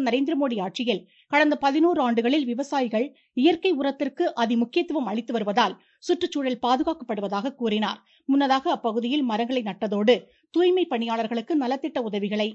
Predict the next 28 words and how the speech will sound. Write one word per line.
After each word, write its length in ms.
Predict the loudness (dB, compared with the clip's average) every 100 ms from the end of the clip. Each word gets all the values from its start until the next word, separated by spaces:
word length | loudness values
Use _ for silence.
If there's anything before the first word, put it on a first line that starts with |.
| -6
அவர் 180 | -4 -4
வழங்கினார். 440 | -4 -4 -2 -2 -4 _ _ _ -4
இத்தினத்தை 380 | 0 2 2 2
முன்னிட்டு 340 | 2 0 -2 -4
மக்களிடையே 480 | -2 -2 -2 -2 -4
விழிப்புணர்வை 420 | -4 -4 -4 -4 -2
ஏற்படுத்தும் 400 | -2 -2 -6 -2 -2
வகையில் 320 | -2 -4 -2
பல்வேறு 340 | -4 -2 -2 -2
மாவட்டங்களில் 600 | -2 -4 -4 -4 2 0 0 _ _
சுற்றுச்சூழல் 640 | -2 0 0 -4 -4 -2 -2
தின 140 | -2 -2
பிளாஸ்டிக் 420 | -2 -4 -4 -4 -2
ஒழிப்பு 260 | -2 -4 0
பேரணி 260 | 0 0 -2
நடைபெற்றது. 600 | -2 -6 -6 -6 -4 -4 -6 _ _
சேலத்தில் 480 | 2 4 2 -2 -4
இப்பேரணியை 520 | -2 0 0 2 0 0 0
மாநில 260 | -2 -2 -4
சுற்றுலாத்துறை 500 | -6 -4 -4 -2 -2 -2
அமைச்சர் 380 | -4 -2 -4 -4 _ _ -2
திரு 140 | 0
ராஜேந்திரன் 560 | 2 0 2 0 0 -2
தொடங்கி 240 | -2 -2 -2
வைத்து 260 | -2 -2 -2 -4 _ _
பள்ளி, 300 | 0 2 0 -2
கல்லூரி 340 | -2 0 0 -2
மாணாக்கருக்கு 600 | -2 -4 -2 -4 -2